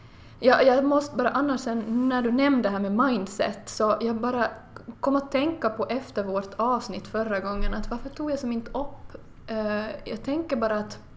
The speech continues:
jag själv har ju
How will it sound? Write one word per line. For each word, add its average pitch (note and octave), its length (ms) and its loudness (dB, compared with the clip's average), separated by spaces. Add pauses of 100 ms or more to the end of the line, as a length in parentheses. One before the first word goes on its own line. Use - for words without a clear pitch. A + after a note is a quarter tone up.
(920)
jag A#3 140 0
själv C4 580 4 (680)
har A#3 480 4
ju G3 280 0